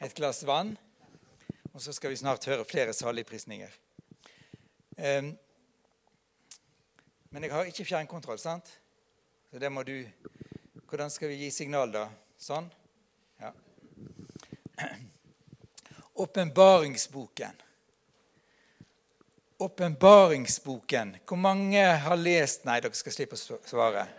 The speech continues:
Eh, men åpenbaringsboken, vet du, gjennom kirkehistorien så er det en bok som har blitt lagt veldig ofte til side. Til og med reformatorene, alle sammen nesten,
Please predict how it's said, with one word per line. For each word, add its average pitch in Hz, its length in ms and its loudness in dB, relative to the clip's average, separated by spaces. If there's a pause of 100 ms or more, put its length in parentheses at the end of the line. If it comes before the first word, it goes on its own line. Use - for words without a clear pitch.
(880)
Eh, 123 300 -4
men 151 340 -2
åpenbaringsboken, 160 1400 0 (280)
vet 220 120 -4
du, 311 80 -4
gjennom 165 300 0
kirkehistorien 160 800 0
så - 120 -4
er 180 40 -2
det 202 120 4
en 170 100 -2
bok 170 200 -4
som 151 180 -4
har 131 80 -12
blitt 139 240 -8 (160)
lagt 151 400 -4
veldig 156 440 2
ofte 143 220 -6
til - 140 -8
side. 120 380 0 (1400)
Til 190 160 0
og 175 60 2
med 160 100 4
reformatorene, 151 960 0 (840)
alle 160 160 -2
sammen 143 460 2
nesten, 147 460 -6